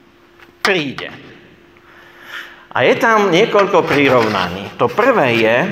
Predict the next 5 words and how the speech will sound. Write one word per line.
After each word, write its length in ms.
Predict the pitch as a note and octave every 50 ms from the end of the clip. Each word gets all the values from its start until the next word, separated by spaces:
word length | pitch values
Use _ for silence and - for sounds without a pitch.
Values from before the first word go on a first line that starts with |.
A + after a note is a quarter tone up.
| - - - - - - - - - - - - -
príde 500 | C3+ C3+ G#3 B3 A#3+ A#3+ F#3+ E3 - D#3 D#3
ako 400 | - C3 B2 A#2+ - - A#2+ G#2+
zlodej 880 | G2+ F2 F2+ F#2+ G#2 B2+ D#3+ G3 F#3+ E3 - D#3+ D3 C#3+ C#3 C3+ B2+ A2+
v 80 | G#2+ G#2
noci. 480 | G#2 G#2 G2 F2 - - - - -